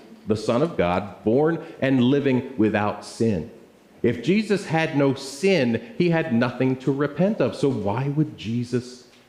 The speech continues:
come? And why would Jesus say this wor-, these words,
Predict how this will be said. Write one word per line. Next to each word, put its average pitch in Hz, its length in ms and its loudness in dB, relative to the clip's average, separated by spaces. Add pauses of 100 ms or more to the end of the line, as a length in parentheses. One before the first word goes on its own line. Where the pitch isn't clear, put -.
(140)
come? 151 640 0 (1800)
And 156 180 2
why 311 180 2
would 320 180 0
Jesus 226 400 0
say 190 240 2
this 180 420 -2 (100)
wor-, 147 340 2
these 147 240 2
words, 135 380 2